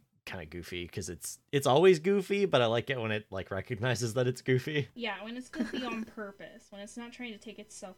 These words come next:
Speaker 2: too serious.
Speaker 1: Yeah.
Speaker 2: Cough, cough. I don't know what I was gonna say to that, but cer-,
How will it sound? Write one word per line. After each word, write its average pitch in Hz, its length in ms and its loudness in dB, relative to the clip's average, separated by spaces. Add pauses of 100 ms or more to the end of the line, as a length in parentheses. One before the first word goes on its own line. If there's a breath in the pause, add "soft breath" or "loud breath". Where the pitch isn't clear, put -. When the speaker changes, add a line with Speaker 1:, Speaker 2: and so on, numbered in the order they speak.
Speaker 2:
too 180 120 -16
serious. 170 480 -14
Speaker 1:
Yeah. 78 180 -6 (300)
Speaker 2:
Cough, - 320 -12
cough. - 320 -12 (260)
I 202 60 -2
don't 208 120 0
know 190 120 -4
what 185 120 -4
I 180 60 -2
was 180 160 -8
gonna 165 160 -12
say 165 200 -12
to 156 100 -14
that, 151 280 -6
but 156 200 -10 (320)
cer-, - 240 -2